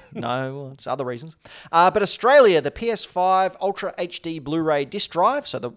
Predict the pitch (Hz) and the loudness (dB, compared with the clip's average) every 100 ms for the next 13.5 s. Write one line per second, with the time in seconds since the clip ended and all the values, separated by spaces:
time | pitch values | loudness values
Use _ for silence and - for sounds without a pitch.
0 | _ - 143 151 147 165 175 190 208 165 | _ -16 -12 -12 -8 -8 -6 -8 -8 -8
1 | 139 - 147 - 151 139 - 190 180 170 | -8 -6 -6 -8 -10 -6 -4 -6 -6 -10
2 | 165 156 139 147 143 139 135 135 131 135 | -12 -12 -8 -8 -8 -10 -8 -6 -6 -6
3 | 135 151 - 139 - - 147 156 180 170 | -6 -8 -8 -18 -18 -2 2 4 2 -2
4 | - 160 220 233 - - - 143 160 151 | 0 0 0 -4 -2 -2 -2 -8 -10 -12
5 | - - 214 - 226 240 392 440 - - | -14 -14 -14 -14 -10 -8 -8 -10 -10 -18
6 | 240 123 123 - - - - _ - 180 | -12 -6 -8 -8 -20 -20 -20 _ 2 4
7 | 175 175 180 175 262 262 202 156 139 143 | 2 0 -4 -6 -6 -4 -2 0 -2 -6
8 | 151 147 - 151 - 147 131 - 202 - | -8 -10 -8 -8 -8 -10 -8 -8 -10 -12
9 | 156 143 131 - 147 139 127 123 120 120 | -12 -14 -14 -12 -10 -10 -12 -10 -8 -8
10 | 117 - 113 113 - 151 - 139 147 147 | -10 -8 -6 -6 -8 -16 -12 -10 -10 -12
11 | 139 131 156 - 165 185 220 - _ - | -14 -14 -16 -14 -12 -12 -12 -20 _ -16
12 | 143 143 220 _ _ - - - _ - | -12 -10 -10 _ _ -20 -20 -20 _ -4
13 | - 247 247 247 | 4 6 6 6